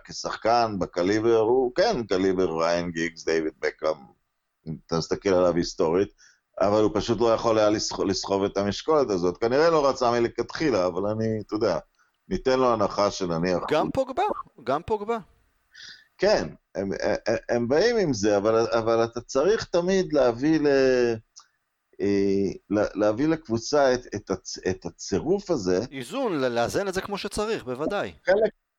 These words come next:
Speaker 1: חלק מהשחקנים צריכים להגיע ולהבין, "שמע, אתה סופרסטאר, אתה נולדת סופרסטאר, פאקינג תראה את זה." זה ברונו.
Speaker 2: זה
Speaker 1: ולחלק
Speaker 2: ברונו וזה גם גרינווד, לצורך העניין.
Speaker 1: וחלק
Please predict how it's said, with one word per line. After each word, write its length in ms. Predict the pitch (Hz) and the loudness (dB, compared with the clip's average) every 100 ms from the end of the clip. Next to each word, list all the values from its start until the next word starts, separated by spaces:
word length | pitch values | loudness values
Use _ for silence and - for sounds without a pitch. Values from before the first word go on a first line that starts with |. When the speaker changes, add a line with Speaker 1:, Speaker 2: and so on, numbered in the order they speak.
| - | -14
Speaker 1:
חלק 420 | - 190 220 220 | -4 0 2 2
מהשחקנים 840 | 214 180 175 - 143 151 156 151 | 0 0 -2 0 0 2 0 -2
צריכים 380 | - 127 - 135 | -4 -6 -2 0
להגיע 540 | 131 117 101 131 135 123 | 2 2 2 4 4 4
ולהבין, 600 | 113 107 104 101 127 120 | 4 4 2 2 2 0
"שמע, 360 | 117 - 139 127 - _ _ _ _ | -4 -2 0 0 -2 _ _ _ _
אתה 220 | 117 - 151 | -6 -2 -2
סופרסטאר, 760 | - 143 131 123 - 131 127 135 - _ _ - | 0 -2 -2 -6 -2 0 2 -2 -10 _ _ -8
אתה 180 | 110 120 | -4 0
נולדת 400 | 117 120 147 - | 2 4 2 0
סופרסטאר, 840 | 135 - 127 123 110 - 120 123 - _ _ _ _ _ _ _ | -6 -4 -2 -2 -2 0 0 0 -6 _ _ _ _ _ _ _
פאקינג 420 | 135 131 139 131 | -2 -2 -2 -4
תראה 360 | 123 104 98 82 | 0 0 2 0
את 100 | 71 | -2
זה." 120 | - - _ - | -8 -14 _ -6
זה 220 | 92 139 | 0 0
ברונו. 460 | 104 104 95 71 65 _ _ _ _ _ _ _ _ _ | 0 0 0 -2 -10 _ _ _ _ _ _ _ _ _
Speaker 2:
זה 120 | - 113 | -4 -2
Speaker 1:
ולחלק 220 | 123 - | 0 2
Speaker 2:
ברונו 180 | 202 180 | 2 0
וזה 180 | 180 | -2
גם 160 | 208 220 | -2 -2
גרינווד, 480 | 196 226 214 196 160 139 _ _ - | -4 -6 -2 -2 -4 -14 _ _ -14
לצורך 340 | 135 170 120 | -6 -2 -2
העניין. 180 | 131 - | 0 0
Speaker 1:
וחלק 180 | 190 | 0